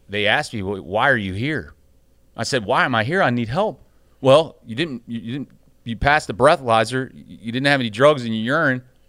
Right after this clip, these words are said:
Why are you here?" "'Cause I need help," right? So, you know, I experienced those things, and, and we're learning each and every day. I mean, I sat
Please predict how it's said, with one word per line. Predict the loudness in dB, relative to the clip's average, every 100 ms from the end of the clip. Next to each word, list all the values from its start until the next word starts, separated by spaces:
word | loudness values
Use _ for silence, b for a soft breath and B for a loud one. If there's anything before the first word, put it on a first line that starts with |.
| _
Why | 0 2
are |
you | 0
here?" | -6 -8 b b b
"'Cause | 0 2
I | 4
need | 2 -4 -4
help," | -2 -2 -4 -10 _ _ 2
right? | 2 2 -4 B B B
So, | -2 2 2 -2 _ -10
you | -4
know, | 0
I | 0
experienced | 0 -4 -2 -2 -2 -2
those | -4 -2
things, | -2 -2 -4
and, | -4 -4
and | -6 2
we're | 2
learning | 4 4 4 0 -4 -6
each | -8 -6
and | 0
every | 0 2
day. | 4 4 2
I | -2
mean, | 0
I | 0 -2
sat | 2 4 4